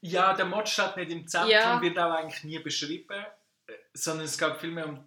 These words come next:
Speaker 1: den Fallout oder um das nach dem Mord.
Speaker 2: Und auch eben vielleicht auch ein bisschen die Motivation
Speaker 1: Mhm.
Speaker 2: für die Mord. Ähm, du hast es schon angetönt, äh, das habe ich mir dann auch überlegt, so, warum es mir so gut gefällt, weil es sind,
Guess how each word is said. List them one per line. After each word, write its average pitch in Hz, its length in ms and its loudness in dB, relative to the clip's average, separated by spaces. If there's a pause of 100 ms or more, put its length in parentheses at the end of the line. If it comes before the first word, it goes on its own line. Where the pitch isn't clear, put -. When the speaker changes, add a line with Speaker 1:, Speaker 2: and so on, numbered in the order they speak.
(120)
Speaker 1:
den 139 80 -8
Fallout 139 760 -2
oder 123 180 -6 (200)
um 151 220 -12
das 139 200 -4
nach 143 240 4
dem 160 160 -4
Mord. 101 380 -6 (280)
Speaker 2:
Und 233 200 -6
auch 208 360 8
eben 247 220 2
vielleicht 240 300 -4
auch 226 220 2
ein 233 60 -6
bisschen 214 540 -6 (260)
die - 60 -10
Motivation 214 1120 -2
Speaker 1:
Mhm. 170 120 -6
Speaker 2:
für 247 200 2
die 247 280 -2 (140)
Mord. 233 320 -4 (540)
Ähm, 226 520 0
du 277 100 4
hast 285 120 6
es 277 100 -4
schon 262 100 0
angetönt, - 340 0
äh, 214 140 -2 (140)
das 254 180 2
habe 269 100 2
ich 254 100 -2
mir 233 80 0
dann 220 100 0
auch 220 120 8
überlegt, 226 460 4
so, 214 180 -4
warum 220 200 0
es 294 120 -2
mir 285 80 0
so 285 120 -6
gut 254 200 0
gefällt, 202 320 -2
weil 214 120 0
es 214 120 -8
sind, 226 220 -8